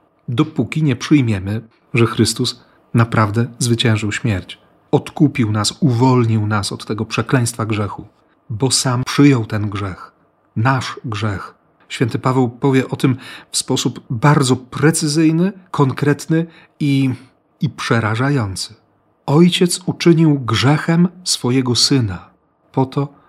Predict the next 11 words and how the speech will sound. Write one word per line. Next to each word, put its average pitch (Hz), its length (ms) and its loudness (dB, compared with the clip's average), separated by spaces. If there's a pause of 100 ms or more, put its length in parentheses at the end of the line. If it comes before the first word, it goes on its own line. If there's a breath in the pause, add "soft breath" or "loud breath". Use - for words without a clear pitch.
(140 soft breath)
by 113 160 0
każdy 147 580 0
z 120 120 -6
nas 107 420 -6 (340 soft breath)
w 104 180 -6
Jego 147 400 2
Synu 151 400 0 (220 loud breath)
stał 120 320 -4
się 117 160 -6 (160)
sprawiedliwością 95 880 -2
Bożą". 90 260 -14